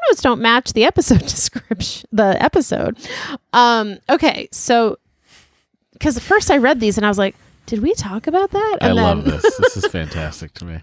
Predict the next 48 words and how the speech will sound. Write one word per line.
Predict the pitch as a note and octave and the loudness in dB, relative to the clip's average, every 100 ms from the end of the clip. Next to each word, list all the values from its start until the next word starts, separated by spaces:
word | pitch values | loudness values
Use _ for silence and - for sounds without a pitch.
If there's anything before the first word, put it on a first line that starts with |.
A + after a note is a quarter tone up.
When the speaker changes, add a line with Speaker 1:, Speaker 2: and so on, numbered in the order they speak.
| A3+ | 0
Speaker 1:
Okay, | D4+ F3+ - | 2 2 0
T | - - F4 | -4 2 4
L | D#4+ D#4 A#3 | 4 4 4
writes, | G#3 - - | 2 0 -4
"Hello, | - E4+ E4 - | -2 2 2 2
I | |
had | G3 E4 C#4+ | -2 0 0
to | |
pause | A#3 G#3 F3 | 2 2 2
the | F3 | -2
pod. | - - G1+ - _ _ _ _ _ | -4 -4 -4 -6 _ _ _ _ _
Have | B3+ | 0
you | C#4+ | 0
thought | E4 F#3+ | 2 2
of | B3+ | 2
getting | A#3+ G3 G#3+ | 2 2 2
a | |
net | F3 E3 G3 - | 2 2 2 0
like | G3 | -2
they | - | -2
use | F3+ F#3 | 0 2
at | G3 | 2
a | G#3+ | 2
golf | F3+ E3 F3+ | 2 0 2
range? | A#3 B3+ D4+ D#4+ | 2 2 0 0
Speaker 2:
Great | A2 G2+ E2+ | 2 2 0
news. | F#2 F2 F#2+ G#3+ | -2 -2 0 4
Speaker 1:
Maybe | C4+ C#4+ E4+ | 6 6 4
a | C#4+ | 2
fishing | - B3 - D4 | 0 -2 0 2
net | C#4+ C#4+ | 4 4
on | A#3+ | 2
poles | A#3 G#3 F#3 A3+ | 2 4 4 4
would | A#3+ | 2
help | G#3 G#3 A3+ | 2 2 2
with | G#3+ | -2
the | |
lost | F#3+ F3+ G3 - | -2 -2 -4 -4
ball | - F#3 | -4 -2
situation?" | A3+ C4 - D4+ D#4+ F#4+ F#4+ G4+ | -4 -2 2 2 2 -2 -6 -2
Speaker 2:
We, | A2+ A2+ A2+ - | 4 4 4 0
uh, | G1+ G#2 A2 G#2+ G2+ G2 E2+ - _ | -4 2 4 4 4 2 -2 -8 _
I | - | -2
have | B2 A#2 B2 C#3 D3+ E3 F3+ G#3+ - - _ _ _ - _ - _ _ | -2 0 0 2 2 2 0 -4 -12 -20 _ _ _ -20 _ -20 _ _
pretty | - G#3+ C4+ | -2 2 4
much | C4+ D3+ | 4 4
solved | - A#2 G#2 F2+ | 4 4 4 2
that | F#2+ - | 0 0